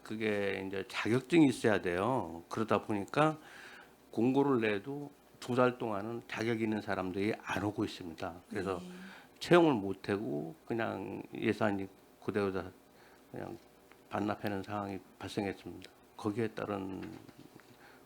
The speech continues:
Speaker 1: 거라고 보시면 되겠습니다.
Speaker 2: 현재는 잘 운영되고 있는 거죠?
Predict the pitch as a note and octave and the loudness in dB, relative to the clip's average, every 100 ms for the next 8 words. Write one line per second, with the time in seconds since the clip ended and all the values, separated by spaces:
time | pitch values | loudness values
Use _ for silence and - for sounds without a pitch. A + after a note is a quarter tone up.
0 | - - F#2 F2+ F#2 - - - G#2 - | -14 -8 -6 -6 -10 -16 -20 -10 -8 -4
1 | F#2 - F#2+ - - - - - - C#4 | -4 -2 -2 -4 -10 -20 -20 -6 2 6
2 | C#4+ B3+ G#3+ G#3+ G3 F#3+ F#3 - - - | 6 6 4 2 2 0 -4 -8 -14 -20
3 | - G3 G#3 G3+ G3+ G3+ G3 F#3 F#3+ E3 | -8 0 2 4 4 6 4 4 0 -2
4 | D#3+ G3 | -4 -6